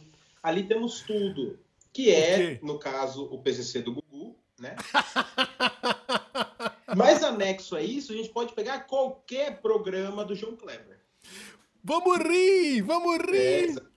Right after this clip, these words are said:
Speaker 2: qualquer situação que você coloque o João Kleber, dá nisso.
Speaker 1: Peraí.
Speaker 2: Dá um P C C do Gugu do ponto de vista sexual.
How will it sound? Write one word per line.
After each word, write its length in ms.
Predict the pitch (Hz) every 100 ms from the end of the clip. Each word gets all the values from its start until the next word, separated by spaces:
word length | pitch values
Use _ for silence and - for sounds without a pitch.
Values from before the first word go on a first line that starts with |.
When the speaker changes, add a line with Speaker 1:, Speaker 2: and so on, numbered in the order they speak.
| _ _ _
Speaker 2:
qualquer 760 | - 165 151 180 240 277 240 185
situação 680 | - 185 180 156 - 170 170
que 80 | -
você 100 | -
coloque 360 | 156 160 196
o 20 | 190
João 240 | 170 151
Kleber, 400 | 143 147 156 170
dá 180 | 165 214
nisso. 360 | 214 160 - - - _ _ -
Speaker 1:
Peraí. 180 | 160
Speaker 2:
Dá 100 | 143 143
um 80 | 175
P 80 |
C 100 | 175
C 200 | 160 147 170
do 80 |
Gugu 580 | 160 160 151 165 214 226 - -
do 240 | 170 208
ponto 180 | 208 208
de 60 | 185
vista 180 | 202 -
sexual. 640 | 202 190 - 127 127 -